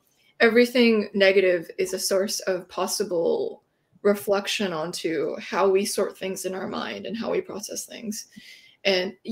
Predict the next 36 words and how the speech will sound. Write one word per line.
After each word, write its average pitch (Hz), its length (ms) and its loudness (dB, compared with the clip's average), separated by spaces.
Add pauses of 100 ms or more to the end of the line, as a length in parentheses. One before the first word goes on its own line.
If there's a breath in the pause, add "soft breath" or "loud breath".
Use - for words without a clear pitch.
Carl 269 260 12
Jung 226 200 8
talks 214 220 -2
about 185 220 0
that 180 160 -4
concept 185 520 -4
all 180 140 2
the 160 80 0
time - 320 -4
too. - 280 -2
He 220 100 -6
talks - 260 -4
about 175 220 -2
how - 320 -4 (760)
if 214 180 6
you 226 120 4
see - 160 0
something 208 320 2
negative 196 340 4
in 196 80 0
someone 190 300 -2
else, 190 480 -2
it's 196 240 -2
a - 20 0
means 185 480 0
to 202 120 -4
look 185 200 -2
more 175 240 -6
into - 220 -10
yourself, - 580 -8 (400 loud breath)
which - 340 4
you 226 140 6
so 226 240 6
wonderfully 208 580 4
described, 185 760 -2
Nancy. 208 580 -6